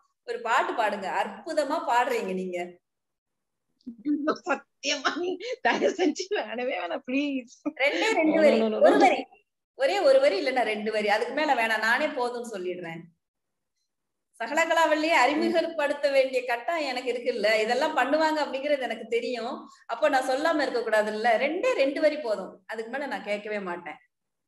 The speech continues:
Speaker 2: சத்தியமா எனக்கு பாட்டு, என்ன பாட்டு, பாட்டு கேட்கதான் பிடிக்கும். எனக்கு பாடுறதுக்கெல்லாம் தெரியாதுமா. கடைசியா பாவம்ல, இதை கேக்குறவங்க <laughs> கஷ்டப்படுவாங்கல்ல.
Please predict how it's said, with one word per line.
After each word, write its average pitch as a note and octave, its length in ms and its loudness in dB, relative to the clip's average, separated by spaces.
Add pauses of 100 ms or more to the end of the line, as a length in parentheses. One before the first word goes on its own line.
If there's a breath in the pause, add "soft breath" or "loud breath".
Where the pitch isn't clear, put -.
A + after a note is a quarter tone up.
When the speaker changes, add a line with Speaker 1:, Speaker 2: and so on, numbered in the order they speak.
(300)
Speaker 2:
சத்தியமா F4+ 380 0
எனக்கு C#4 300 2
பாட்டு, E4+ 400 0
என்ன C#4+ 340 0
பாட்டு, D#4+ 380 0
பாட்டு G#3+ 340 -4
கேட்கதான் C4+ 520 -4
பிடிக்கும். A3 260 -6
எனக்கு F3+ 240 -10
பாடுறதுக்கெல்லாம் G#3+ 520 -2
தெரியாதுமா. A#3+ 420 -2 (340 loud breath)
கடைசியா C4 400 4 (160)
பாவம்ல, B3 440 2
இதை A#3+ 200 -2
கேக்குறவங்க A#3 520 -2
<laughs> C4+ 260 -2 (340)
கஷ்டப்படுவாங்கல்ல. G#3 340 -6